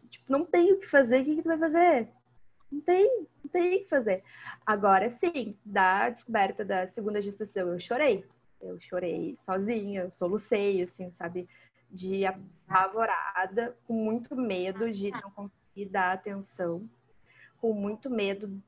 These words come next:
de traumatizar de alguma forma a Ana Clara. Eu tinha muito medo, muito medo de tudo. Tudo, tudo, tudo, tudo, tudo, tudo, sabe? Ah, inclusive da gestação, porque eu sempre falei assim, "Ah, daqui a uns quatro, cinco anos a gente pode ter outro filho." Eu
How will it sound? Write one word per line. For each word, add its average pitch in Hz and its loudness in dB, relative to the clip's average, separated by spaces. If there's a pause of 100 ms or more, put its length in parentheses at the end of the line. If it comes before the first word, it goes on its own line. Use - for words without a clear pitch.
(140)
de 196 -6
traumatizar 214 2
de 220 2
alguma 208 -2
forma 190 -2
a 185 -8
Ana 180 -8
Clara. 170 -10 (680)
Eu 208 -6
tinha 226 -4
muito 254 -2
medo, 277 2 (300)
muito 240 0
medo 233 0
de 226 -6
tudo. 202 -8 (380)
Tudo, 247 -6
tudo, 240 -10 (140)
tudo, 214 -8
tudo, 208 -10
tudo, 208 -10
tudo, - -12 (540)
sabe? 180 -4 (300)
Ah, 202 4
inclusive 254 -2
da 262 4
gestação, 262 -2 (100)
porque 247 0
eu 247 4
sempre 254 -4
falei 302 -4
assim, 349 -8
"Ah, 415 -2
daqui 208 -8
a 208 -8
uns 202 -16
quatro, 185 -4
cinco 196 -10
anos 208 -4
a 254 -4
gente 285 -14
pode 494 -8
ter - -8
outro 190 -10
filho." 170 -10
Eu 180 -2